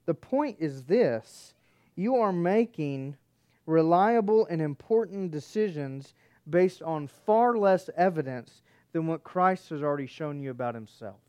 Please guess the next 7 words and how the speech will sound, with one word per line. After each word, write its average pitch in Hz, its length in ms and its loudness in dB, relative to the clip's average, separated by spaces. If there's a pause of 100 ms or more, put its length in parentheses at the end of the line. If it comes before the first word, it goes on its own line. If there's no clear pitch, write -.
(1800)
That's 214 160 -4
what 185 140 -4
Jesus 143 340 -8
is 120 120 -16
getting 127 280 -10
at 117 220 -10
here. 139 240 -10